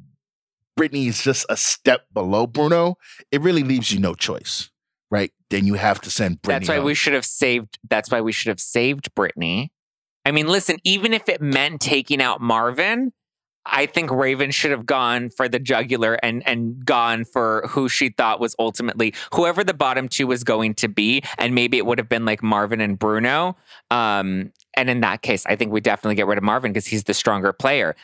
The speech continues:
Speaker 2: But I just think the way we played with Brittany.
Speaker 1: That's, that's so cutthroat, right? Because everybody knows that Raven likes Marvin. And so for her to leave him out like that and then send him home would be like, "Oh,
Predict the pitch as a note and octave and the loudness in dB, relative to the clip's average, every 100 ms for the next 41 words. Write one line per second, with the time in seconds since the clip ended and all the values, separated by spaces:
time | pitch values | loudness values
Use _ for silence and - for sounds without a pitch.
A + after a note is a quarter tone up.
0 | - D4+ - B2+ B2 C3 - B2+ A#2 G#2+ | -6 -2 0 0 0 -4 -2 -2 -2 -6
1 | - - - - B2 A#2+ A#2+ A#2 A#2+ - | -10 -14 -20 -4 0 2 2 0 -2 0
2 | A2 G#2+ F#2+ - A2+ F#2 F2+ F2+ F#2+ _ | 0 -2 -4 -2 -2 0 -2 -4 -10 _
3 | E3+ A3 - - _ _ - - G3 G3+ | 2 2 0 -4 _ _ -20 -6 -2 0
4 | - - F#3+ C#3 - - C#4+ - D#3 D3 | 2 2 0 -4 -6 -2 -2 -2 0 2
5 | D#3 G3+ F#3+ G3+ G#3+ B3+ B3 F#3 G#3+ A3+ | 4 2 0 -2 -2 0 0 0 0 0
6 | F#3 - - - C#3+ C#3+ F3+ D#3+ D#3 C3 | -2 -8 -20 -6 -2 0 0 0 0 2
7 | F#3+ F#3 - - - _ - G#2+ G#2+ F#2+ | 2 0 -6 -14 -14 _ -6 0 2 2
8 | G#2 B2+ _ - - C#3 E3 C#3 D3 C3 | -2 -4 _ -14 -4 0 0 0 -4 -6
9 | - G3 G#3 C#3+ C3+ D#3+ C3+ - - C#3 | -4 0 0 0 -2 -2 -4 -6 -6 0
10 | C3 C#3 G#3+ A#2+ G#2 - D#2+ E2+ - - | 4 4 2 0 -6 -8 -6 -6 -6 -14
11 | - _ D3+ C#3+ D3+ D3 - D3+ C3 A2+ | -20 _ 0 2 2 2 2 2 2 -2
12 | G#2 A3+ C#4 D3+ B2 D3+ - _ - - | 0 2 4 2 0 -4 -8 _ -20 -6
13 | - D3 D#3 C#3 B2+ _ _ - C#4+ B3+ | -2 2 2 2 0 _ _ 0 2 4
14 | E3 A2 E2+ | 2 0 -2